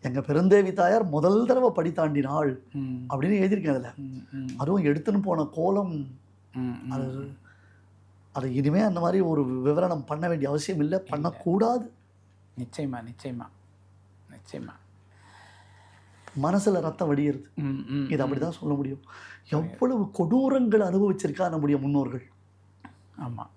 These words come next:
Speaker 2: ம், ம், ம். புரியுது.
Speaker 1: எத்தனை
Speaker 2: ம்.
Speaker 1: உயிர் தியாகங்கள்.
Speaker 2: ம், ம், ம்.
Speaker 1: நீங்க ஸ்ரீரங்கத்துல பன்றிமேட்டு கலகம்னு ஒண்ணு சொல்லுவா தெரியுமா?
Speaker 2: ஆமா, ஆமா.
Speaker 1: வராகப் பெருமாள் சன்னதியில
Speaker 2: ஆமா.
Speaker 1: கிட்டத்தட்ட இருபதாயிரம் பேர் வெட்டி சாய்க்கப்பட்டான்னு.
Speaker 2: ம், ம்.
Speaker 1: அந்த மாதிரி காஞ்சிபுரத்துல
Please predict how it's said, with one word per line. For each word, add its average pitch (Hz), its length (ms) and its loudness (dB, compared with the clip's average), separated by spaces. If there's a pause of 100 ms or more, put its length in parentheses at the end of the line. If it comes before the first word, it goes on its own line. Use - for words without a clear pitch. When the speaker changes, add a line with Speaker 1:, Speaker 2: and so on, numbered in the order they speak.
(180)
Speaker 2:
ம், 131 40 -8
ம், 131 560 -10
ம். 123 300 -6 (680)
புரியுது. - 60 -6
Speaker 1:
எத்தனை 220 520 0 (640)
Speaker 2:
ம். 127 220 -8 (200)
Speaker 1:
உயிர் 170 400 2
தியாகங்கள். 127 720 -8
Speaker 2:
ம், 139 340 -8
ம், 135 300 -8
ம். 131 200 -6 (180)
Speaker 1:
நீங்க 160 380 4
ஸ்ரீரங்கத்துல 202 460 4
பன்றிமேட்டு 196 720 4
கலகம்னு 170 320 4
ஒண்ணு 156 200 0
சொல்லுவா 151 200 4
தெரியுமா? 147 340 2
Speaker 2:
ஆமா, 135 280 -10
ஆமா. 135 40 -8
Speaker 1:
வராகப் 180 400 6
பெருமாள் 170 300 4
சன்னதியில 160 480 2
Speaker 2:
ஆமா. 147 60 -2
Speaker 1:
கிட்டத்தட்ட 160 280 2
இருபதாயிரம் 160 480 4
பேர் 185 160 2
வெட்டி 165 260 -2
சாய்க்கப்பட்டான்னு. 156 800 0
Speaker 2:
ம், 143 360 -8
ம். 143 180 -4
Speaker 1:
அந்த 233 400 2
மாதிரி 233 300 0
காஞ்சிபுரத்துல 226 720 2